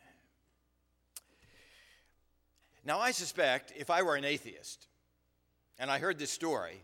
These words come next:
I would be even more hardened in my atheism. I, I would say, "This is a ridiculous old fairy tale from the New Testament. There's no truth to it at all." And maybe,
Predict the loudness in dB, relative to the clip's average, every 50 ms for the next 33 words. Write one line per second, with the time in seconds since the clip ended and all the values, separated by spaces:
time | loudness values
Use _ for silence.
0 | -14 -6 -2 0 0 0 -2 -4 -4 -6 -8 -8 -6 -6 -6 -6 -4 -6 -8 -8
1 | -8 -8 -8 -4 -2 0 -2 -2 -2 -6 -6 0 2 2 2 2 0 -4 -12 -18
2 | -20 -20 -20 -20 _ _ _ _ -16 -10 -8 -8 -4 -2 -2 -2 -2 -2 -4 -6
3 | -6 -6 -10 -14 -14 -14 -16 -16 -20 -20 _ _ _ _ _ _ _ _ _ _
4 | _ _ _ _ -14 -12 -8 -2 0 0 0 0 -4 -4 -4 -6 -4 -2 -2 -2
5 | 0 0 -2 -6 -6 -10 -10 -8 -8 -8 -8 -10 -10 -10 -6 -4 -4 -4 -4 -6
6 | -4 -4 -4 -6 -8 -10 -16 -18 -20 _ _ _ -6 0 2 4 4 2 2 -2
7 | -4 -2 2 4 4 4 4 2 0 -2 -2 0 2 2 0 0 -2 -4 -6 -4
8 | -6 -8 -6 -8 -10 -8 -4 -4 -2 -2 -4 -8 -10 -12 -12 -14 _ _ -20 -20
9 | _ -12 -12 -10 -8 -6 -8 -8 -8 -10 -10 -10 -10 -10 -10 -10 -10 -8 -8 -8
10 | -6 -4 -2 -2 -2 -4 -8 -12 -18 -20 _ _ _ _ _ _ _ _ _ _
11 | _ _ _ _ _ _ _ _ _ _ _ _ _ _ _ -20 -20 _ _ _
12 | _ _ -8 -8 -6 -4 -2 -2 0 0 0 -2 -2 -4 -4 -8